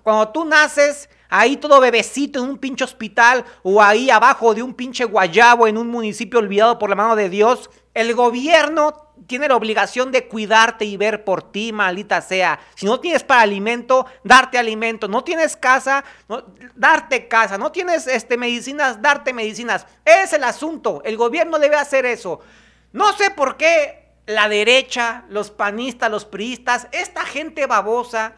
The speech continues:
se encabrona porque se le ayuda a la gente necesitada. Estos pinches mierda, este, básicamente le aventarían tomates a Jesucristo. Imagínense que Jesucristo baje y llega a México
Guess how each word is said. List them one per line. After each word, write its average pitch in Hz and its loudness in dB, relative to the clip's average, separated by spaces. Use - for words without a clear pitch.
se 359 -2
encabrona 285 0
porque 254 -2
se 277 -4
le 277 -2
ayuda 285 0
a 277 2
la 240 4
gente 311 -8
necesitada. 285 -2
Estos 294 -2
pinches 311 -12
mierda, 269 -4
este, 214 -4
básicamente 254 -2
le 247 -2
aventarían 220 -4
tomates 233 -6
a 208 -6
Jesucristo. 226 -4
Imagínense 269 -2
que 269 -4
Jesucristo 254 -2
baje 262 -2
y 196 -14
llega 277 -2
a - -6
México 240 -8